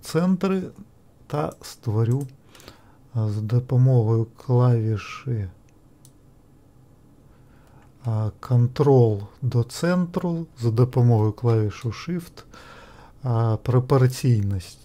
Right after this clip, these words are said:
Ну, приблизно те ж саме ми використали, е, при, під час створення в Corel, CorelDRAW, е, наших ось цих елементів.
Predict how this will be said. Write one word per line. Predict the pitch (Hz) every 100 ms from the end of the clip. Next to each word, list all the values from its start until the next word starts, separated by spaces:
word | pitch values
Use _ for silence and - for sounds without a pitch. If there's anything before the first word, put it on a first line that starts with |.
| -
Ну, | 170
приблизно | - 139 135 139 117 120
те | - 120
ж | -
саме | - 170 170 156 - - - -
ми | 131
використали, | 123 123 120 110 - 147 156 160
е, | - - 131 110 -
при, | 123 113 101 - -
під | - 127
час | - 147 127
створення | - 123 123 123 113 110
в | 98
Corel, | - 123 120 117 139 131 -
CorelDRAW, | 117 113 113 113 147 135 - - - - - - - -
е, | 110
наших | 104 117 - 117 - - -
ось | 110 -
цих | 127 120
елементів. | 120 120 117 107 98 - -